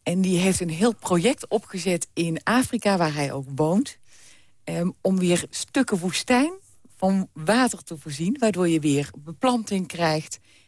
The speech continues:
en eigenlijk weer hele ecosystemen daar herstelt. En dat bracht hij op een hele rustige manier,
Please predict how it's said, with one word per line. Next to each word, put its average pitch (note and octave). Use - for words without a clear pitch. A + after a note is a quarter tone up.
en F3
eigenlijk A3
weer A3+
hele D#4
ecosystemen F#3
daar D#3+
herstelt. F3
En D3+
dat F3
bracht A#3
hij A#3+
op -
een F3
hele G#3
rustige G#3+
manier, E3